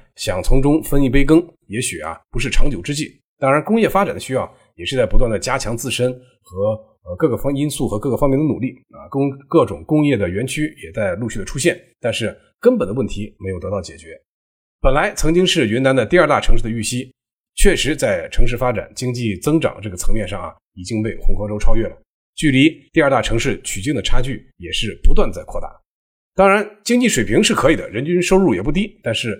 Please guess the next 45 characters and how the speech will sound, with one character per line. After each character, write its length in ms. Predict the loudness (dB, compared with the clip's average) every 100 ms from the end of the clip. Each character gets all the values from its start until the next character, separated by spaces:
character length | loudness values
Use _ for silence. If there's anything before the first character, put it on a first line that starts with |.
| _ _
普 120 | 2 4
遍 300 | 4 2 -2
大 160 | 0
部 60 | 2
分 120 | 2
人 60 | 0
的 60 |
生 160 | -2 2
活 140 | 2
水 180 | 0 -4
平 160 | -6 -6 -12
还 180 | -14 -10
是 180 | -8 -8
没 100 | -6
有 120 | -6
得 100 | -6
到 140 | -6
根 160 | -4 -4
本 100 | -4
的 80 | -8
提 120 | -4
高。 280 | -2 -2 -4 _ _
毕 120 | 0 2
竟 200 | 2 -2 _ _
依 160 | -6 -2
靠 360 | 2 2 0 -10 _
烟 260 | 2 4
草 180 | 6 6
行 220 | 6 -2
业 180 | -6 -8 -8
相 240 | -2 2
关 180 | 4 4
人 140 | 2
员 180 | 0 0
的 140 | -2 -2
收 180 | 0
入 240 | -2 -2 -10
是 160 | -14 -14
可 160 | -8 -10
以 100 | -4
高 160 | -2
高 140 | 0 0
在 100 | 0
上 220 | 0
的， 80 | -2